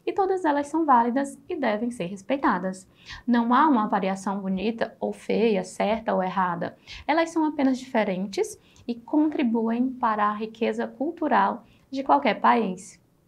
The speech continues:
Chegou a hora de você aparecer aqui na nossa telinha.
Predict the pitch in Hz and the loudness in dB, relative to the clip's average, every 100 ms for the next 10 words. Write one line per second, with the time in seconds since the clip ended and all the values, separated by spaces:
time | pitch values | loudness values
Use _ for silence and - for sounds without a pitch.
0 | _ - - 320 320 311 285 233 240 233 | _ -12 2 2 6 8 10 8 6 4
1 | 240 240 254 233 220 226 214 220 - 214 | 0 -2 2 4 6 6 4 0 2 4
2 | 226 - - 214 220 254 202 190 214 240 | 4 2 -4 0 2 4 2 0 -2 0
3 | 277 226 180 175 | 2 2 -2 -6